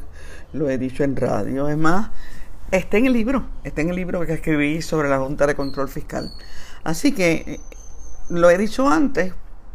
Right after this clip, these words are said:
y lo voy a plantear de nuevo. Y esta vez lo voy a plantear desde la perspectiva de hoy. La intención de la metrópoli es tratar de mantener a Puerto Rico como colonia por consentimiento. Y para eso tiene que identificar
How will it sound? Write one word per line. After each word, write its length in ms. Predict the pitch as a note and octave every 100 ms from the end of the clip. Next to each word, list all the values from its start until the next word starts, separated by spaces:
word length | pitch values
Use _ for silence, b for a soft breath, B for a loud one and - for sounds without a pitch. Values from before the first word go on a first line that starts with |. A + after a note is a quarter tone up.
| - -
y 80 | D#3
lo 100 | D3
voy 160 | C#3+ D#3+
a 60 |
plantear 340 | E3+ C#3+ C#3+ B2+
de 120 | B2+
nuevo. 380 | A#2+ G2 A#2+ - - -
Y 80 | C3
esta 260 | C3+ -
vez 180 | D3+ F3+
lo 100 | G#3+
voy 120 | D3+
a 80 | B2
plantear 440 | C3 D3 A#3+ C#4+ E4 B B B
desde 240 | - C#3+ B2+
la 140 | B2+
perspectiva 580 | B2+ - B2 - D#3 F3+
de 140 | D#3
hoy. 240 | B2 A2 - - B B B B B B B -
La 120 | D#3+
intención 600 | D#3+ D#3+ C#3 C#3 C#3+ D3+
de 80 | E3+
la 80 | F#3+
metrópoli 580 | F#3 F#3+ F#3+ D3+ A2+ B2+ - - - - - - - - - - -
es 180 | E3+ -
tratar 400 | F#3+ F3 E3 F3
de 100 | E3+
mantener 420 | D#3 D#3+ D#3+ D#3+
a 60 | D#3+
Puerto 240 | D#3+ -
Rico 380 | F3 D3+ D3+ C#3 - -
como 280 | D#3 C#3+ D3
colonia 440 | D3 C#3+ E3 D#3+
por 120 | C3
consentimiento. 760 | D3 B2 B2 A#2+ - G#2+ D#2 - - B B B B
Y 80 | F3
para 260 | D#3+ E3+ E3
eso 320 | C4+ - D#3+
tiene 280 | D3+ C#3+ C#3+
que 100 | D3+
identificar 760 | D3+ D3+ D#3+ E3 D#3 D#3 D3